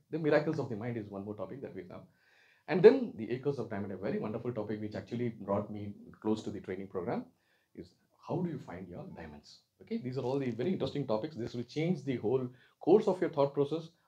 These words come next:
how to approach life per se, and how to solve or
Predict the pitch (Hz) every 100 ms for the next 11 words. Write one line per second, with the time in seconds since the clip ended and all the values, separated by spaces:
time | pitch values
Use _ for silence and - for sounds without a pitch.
0 | - 139 165 147 - 165 165 - 117 160
1 | - 139 120 117 151 156 - _ - 127
2 | 160 - 110 123 196 - - 107 120 -
3 | - -